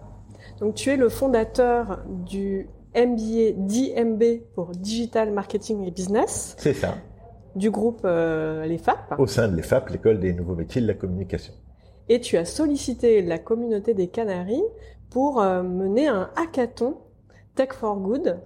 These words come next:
Speaker 1: for a New Business Soul avec tes étudiants.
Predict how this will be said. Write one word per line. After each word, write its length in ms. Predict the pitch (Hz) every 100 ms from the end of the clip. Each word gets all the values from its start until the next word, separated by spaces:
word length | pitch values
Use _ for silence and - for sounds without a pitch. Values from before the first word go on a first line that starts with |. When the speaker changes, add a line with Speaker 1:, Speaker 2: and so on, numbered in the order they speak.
| - -
Speaker 1:
for 180 | 254
a 60 | 220
New 200 | 214 254
Business 380 | 226 202 196 -
Soul 420 | 202 233 294 170 - - - -
avec 380 | 190 180 262 262
tes 180 | 226
étudiants. 680 | 214 220 214 202 202 214 185